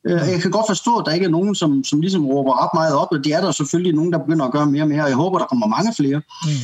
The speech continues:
Speaker 2: Det er jo, når du kigger ud over havet, så er det jo dejligt blåt, og det er dejligt at dyppe tæerne i, og det er, øh, dejligt at komme hjem efter en, en dag ved stranden, og det hele har været fantastisk.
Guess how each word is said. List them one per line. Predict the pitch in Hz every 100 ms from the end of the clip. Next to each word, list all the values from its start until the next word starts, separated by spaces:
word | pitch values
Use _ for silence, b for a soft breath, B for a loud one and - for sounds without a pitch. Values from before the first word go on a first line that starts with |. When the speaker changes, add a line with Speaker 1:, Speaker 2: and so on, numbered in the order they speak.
| 104 B _
Speaker 2:
Det | 165 185
er |
jo, | 196
når | 160
du |
kigger | 135 208 214
ud |
over | 180 156
havet, | 135 196 175 - -
så | - 180
er | 180
det |
jo | 165
dejligt | - 170 190
blåt, | 135 156 196
og | 139
det |
er | 139 135
dejligt | 165 170
at | 151
dyppe | 165 -
tæerne | 185 170 139
i, | 156 165
og | 127
det | 135 143
er, | 131 127 117 - B B B -
øh, | 127 120 117 -
dejligt | 131 170
at | 147
komme | 143
hjem | 139 156
efter | 151 -
en, | 131 127 120
en | 123
dag | 113 156
ved | -
stranden, | - 139 175 147
og | 120
det | 123
hele | 139 151 127
har | 131
været | 131 -
fantastisk. | 113 - 160 - -